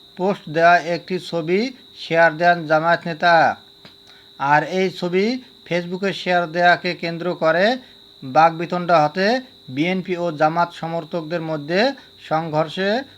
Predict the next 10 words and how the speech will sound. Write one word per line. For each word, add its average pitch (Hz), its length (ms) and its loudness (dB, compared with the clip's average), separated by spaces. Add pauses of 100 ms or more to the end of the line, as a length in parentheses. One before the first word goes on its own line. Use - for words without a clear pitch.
(140)
উভয় 180 320 2
পক্ষের 185 320 -2
অন্তত 175 600 -2 (280)
বিশ 151 260 -4
জন 180 200 2
আহত 156 340 0
হওয়ার 165 460 4 (340)
খবর 165 280 -2
পাওয়া 170 260 4
গেছে। 165 680 -2